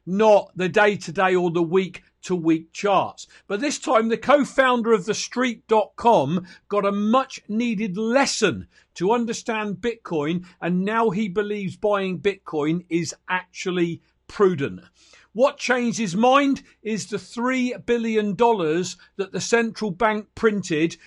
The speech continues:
which he said changed everything. "I'm concerned that I'm not being prudent, and I now think that Bitcoin is prudent,"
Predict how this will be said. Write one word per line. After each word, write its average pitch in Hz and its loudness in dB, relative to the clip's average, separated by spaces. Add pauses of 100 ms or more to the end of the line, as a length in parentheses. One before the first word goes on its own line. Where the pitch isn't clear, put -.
(120)
which 190 -6
he 233 -4
said 202 -2
changed 208 -4 (220)
everything. 165 0 (300)
"I'm 202 2
concerned 247 0
that 233 -2
I'm 214 0
not 247 0
being 220 -2
prudent, 180 -2 (320)
and 185 -2
I 196 0
now 226 0
think 214 -2
that 180 -12
Bitcoin 208 -2 (160)
is 208 -2
prudent," 147 -2